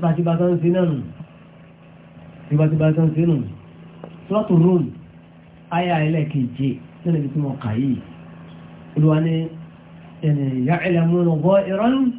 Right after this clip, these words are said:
من الحياة الدنيا وهم عن الآخرة هم غافلون." Ọ̀rọ̀ al-qiyama wọn, wọn ò, wọn ò mọ̀ kankan pa rẹ̀.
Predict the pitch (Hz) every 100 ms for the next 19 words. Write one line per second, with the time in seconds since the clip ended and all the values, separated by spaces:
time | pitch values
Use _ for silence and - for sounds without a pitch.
0 | - - - 156 170 151 - 156 160 156
1 | 160 135 165 170 165 170 165 156 160 -
2 | - 165 156 160 156 160 156 156 147 -
3 | 160 156 151 147 185 180 139 - - -
4 | 117 147 147 135 - 117 110 98 82 -
5 | - - - - - - - - - 160
6 | 170 165 180 214 214 185 180 175 175 -
7 | - - 165 151 139 143 170 156 143 143
8 | 156 - 180 170 156 139 104